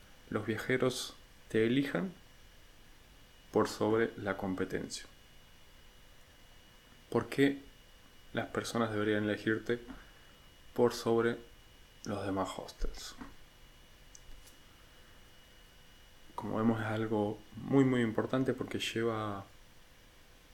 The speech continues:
conseguir reservas, a diferenciarnos, a separarnos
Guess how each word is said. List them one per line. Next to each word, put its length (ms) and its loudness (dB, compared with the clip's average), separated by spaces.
conseguir 440 0
reservas, 600 0
a 280 -2
diferenciarnos, 1160 -2
a 40 -6
separarnos 840 0